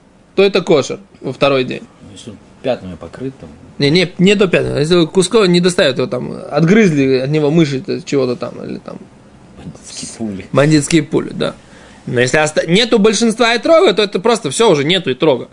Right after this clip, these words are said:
Speaker 1: Но большинство осталось, еще, еще можно его считать, что ин-, этрог н-, существует. То же самое. Может быть, шафар. Если, так сказать, это в основном, э, б-, большинство площади поверхности уже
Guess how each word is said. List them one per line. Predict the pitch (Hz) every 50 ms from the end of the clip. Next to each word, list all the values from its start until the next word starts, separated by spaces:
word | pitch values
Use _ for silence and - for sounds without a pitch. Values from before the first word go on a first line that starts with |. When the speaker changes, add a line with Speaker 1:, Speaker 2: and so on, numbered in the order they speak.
| _ _ _ _ _ _ - - _ -
Speaker 1:
Но | -
большинство | 135 147 - 170 156 - 220 247
осталось, | 269 262 - 381 466 440 392 -
еще, | 202 180 170 226 202
еще | 185 160 160 - 233
можно | 262 247 247 254 247 214 196
его | 180 180 196 196
считать, | 180 - - 220 180 196 196
что | - 147
ин-, | 143 147 160 185
этрог | 180 156 - 175 185 196 185
н-, | 170 165 151 143
существует. | - 175 156 - - 131 123
То | - 214
же | 240
самое. | - 349 330 277 180 131 - - - - - - - -
Может | - 208 220 226
быть, | 220 226 -
шафар. | - - 233 - - 160 131 123 127
Если, | 143 185 196 226 240
так | 202 170 196 175
сказать, | - 185 165 175
это | 185 175 196 185
в |
основном, | 185 180 202 196 196 208 196 185 185 175 -
э, | 156 143 151 143 147
б-, | 147 156 156 165 175
большинство | 165 165 175 170 190 180 170 - 220 220
площади | 196 202 202 208 180 - 170 165
поверхности | 151 175 175 185 190 170 165 156 143 - -
уже | 151 151 147 160 160 147